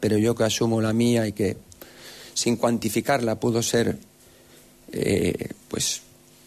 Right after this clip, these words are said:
digamos, más importante, em, siempre puede haber discusión. Pero después de, de una discusión y de un disparidad de criterio, el tiempo te ayuda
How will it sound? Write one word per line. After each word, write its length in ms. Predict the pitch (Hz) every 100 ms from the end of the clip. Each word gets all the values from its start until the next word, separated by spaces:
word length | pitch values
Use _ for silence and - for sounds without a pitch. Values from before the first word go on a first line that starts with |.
| -
digamos, 420 | 127 123 120 107
más 260 | 123 127 127
importante, 720 | 113 110 104 139 123 110 113 143 - - - - - - - - - - - - - - -
em, 680 | 120 117 120 123 123 123 117 -
siempre 360 | - - 180 180
puede 200 | 139 143
haber 260 | 135 131 113
discusión. 720 | 120 110 - - 120 104 98 - - -
Pero 260 | 127 143
después 420 | - 147 139 - 165
de, 180 | 180
de 120 | - 156
una 160 | 156
discusión 580 | 143 - 147 170 170 120
y 100 | 113
de 100 | 117
un 960 | 135 135 135 135 127 67 58 - - - - - - - - - -
disparidad 560 | 131 123 - 135 135 135
de 100 | 127
criterio, 540 | 123 147 131 113 120 - - - - - - - - -
el 180 | 123 123
tiempo 560 | 170 180 147 143 180 - _ _ _ _ _ - -
te 80 |
ayuda 500 | 127 135 156 151 156